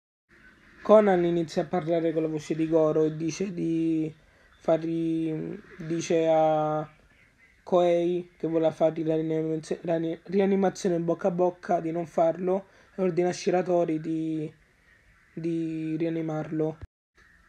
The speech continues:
Punta il suo orologio, spara anestetico a Goro e lo addormenta. E ni-, quindi inizia a parlare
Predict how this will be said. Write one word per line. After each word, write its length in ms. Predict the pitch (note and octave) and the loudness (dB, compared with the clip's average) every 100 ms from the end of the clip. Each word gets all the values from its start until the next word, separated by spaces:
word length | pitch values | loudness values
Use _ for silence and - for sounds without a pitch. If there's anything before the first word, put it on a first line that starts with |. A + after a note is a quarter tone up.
| - _ _ | -20 _ _
Punta 320 | G#3+ F#3+ G3 | -2 0 0
il 80 | F#3 | 0
suo 140 | G#3 | 0
orologio, 440 | F3+ F#3+ E3+ E3+ E3 | 0 0 0 -2 -4
spara 300 | - F3 D#3+ | -4 -4 -2
anestetico 920 | E3 D#3+ - E3 D#3 D3+ D3+ D3 D3 - _ _ - - | -4 -6 -8 -6 -8 -8 -6 -8 -10 -16 _ _ -20 -12
a 320 | D#3+ D#3 D3 | -8 -6 -6
Goro 520 | D#3+ D3+ D3+ F3 G#3+ - - - | -4 -4 -4 -4 -8 -14 -20 -10
e 60 | E3+ | -6
lo 120 | E3 | -4
addormenta. 800 | D#3+ D#3+ D3 C#3+ D3 D#3 D3+ - _ _ | -2 -4 -4 -6 -8 -8 -10 -12 _ _
E 80 | D#3+ | -10
ni-, 180 | E3 - D3+ | -10 -12 -8
quindi 420 | F3 E3 D#3+ D#3 | -4 -4 -4 -4
inizia 320 | D#3 D3+ D#3 | -6 -6 -8
a 40 | |
parlare 640 | D3+ E3 F3 D#3 D3+ D#3+ | -8 -10 -8 -6 -6 -6